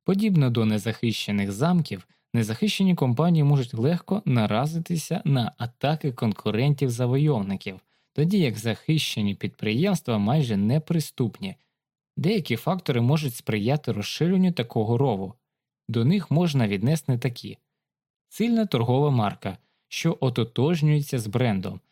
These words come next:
Наприклад, покупці мотоциклів компанії Harley Davidson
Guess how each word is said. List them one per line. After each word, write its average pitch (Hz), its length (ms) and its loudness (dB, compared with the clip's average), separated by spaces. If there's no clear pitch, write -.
Наприклад, 170 640 -2
покупці 127 460 -2
мотоциклів 170 760 0
компанії 127 600 2
Harley 120 340 0
Davidson 107 640 -2